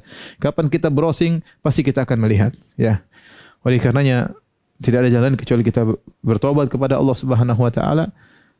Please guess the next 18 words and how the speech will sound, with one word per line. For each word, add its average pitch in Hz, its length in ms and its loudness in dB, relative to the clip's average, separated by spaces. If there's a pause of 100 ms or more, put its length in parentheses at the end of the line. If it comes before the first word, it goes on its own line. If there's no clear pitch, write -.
dan 123 140 2
benar-benar 117 580 2
bertakwa 113 480 0
kepada 107 240 0
Allah 110 240 2
Subhanahu 107 640 2 (400)
wa 107 160 2
taala. 98 480 2 (160)
Demikianlah 123 640 0 (640)
para 110 100 2
yang 110 320 2
dirahmati 110 300 2
Allah 110 120 0
Subhanahu 110 220 2
wa 135 80 0
taala. 180 80 2
Insyaallah 117 280 2
kita 117 200 0